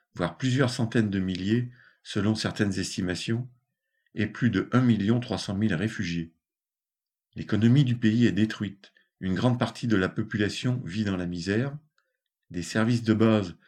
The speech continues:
comme la distribution de l'eau et de l'électricité, sont mal assurés, et l'extraction du pétrole, principale richesse du pays, se situe à un niveau très faible.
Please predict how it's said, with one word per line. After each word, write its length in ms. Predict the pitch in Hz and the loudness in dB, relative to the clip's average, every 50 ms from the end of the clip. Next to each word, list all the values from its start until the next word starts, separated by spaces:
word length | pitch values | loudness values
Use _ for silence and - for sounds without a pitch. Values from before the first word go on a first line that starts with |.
| _ _ - | _ _ -4
comme 160 | - 104 98 | -2 0 2
la 100 | 92 87 | 2 2
distribution 720 | 92 113 117 120 - - 120 113 117 117 - - 131 120 104 | 2 0 0 0 -2 -2 0 2 2 0 2 2 2 2 2
de 100 | 98 95 | 2 2
l'eau 260 | 95 104 110 107 101 | 4 4 4 4 4
et 60 | 92 | 4
de 120 | 80 85 | 2 2
l'électricité, 880 | 82 85 90 95 107 107 - - - - - 110 - - - 127 131 127 - _ _ _ | 2 2 2 0 0 -4 -6 -8 -12 -10 -10 -10 -10 -6 -4 -4 -4 -6 -8 _ _ _
sont 200 | - - 98 92 | -10 -6 -2 2
mal 200 | 95 113 120 120 | 6 6 8 6
assurés, 520 | 113 113 - - 104 95 101 113 123 123 - _ _ _ _ _ _ _ _ _ | 6 4 2 0 0 0 -2 -4 -6 -8 -12 _ _ _ _ _ _ _ _ _
et 100 | - - | -4 2
l'extraction 600 | 92 107 113 - - - 117 117 - - 131 123 | 2 2 2 2 2 0 0 0 0 0 2 2
du 120 | 117 101 95 | 2 2 0
pétrole, 560 | - 98 87 - - 113 117 127 131 135 135 - _ _ _ _ _ _ | -2 -2 -4 -2 -2 -2 0 0 -2 -4 -6 -12 _ _ _ _ _ _
principale 520 | - - 107 107 - 113 113 - 113 98 | -6 -4 -4 -2 -2 -2 0 0 0 2
richesse 360 | 92 101 95 - - 110 98 | 0 0 -2 0 0 -2 -2
du 120 | 98 101 85 | -2 -6 -6
pays, 340 | - - 92 90 95 110 120 _ _ _ _ _ _ _ _ _ | -4 -4 -4 -4 -4 -6 -10 _ _ _ _ _ _ _ _ _
se 180 | - - - | -12 -8 -6
situe 420 | - - - 110 - - 127 120 - | -6 -4 -4 -6 -4 -2 -4 -2 0
à 80 | - | 0
un 100 | 95 95 | 0 2
niveau 280 | 95 101 98 95 117 120 | 2 0 2 2 2 2
très 180 | 120 - - 95 | 2 0 -4 -6
faible. 360 | - - 92 90 87 78 | -4 -4 -4 -4 -4 -6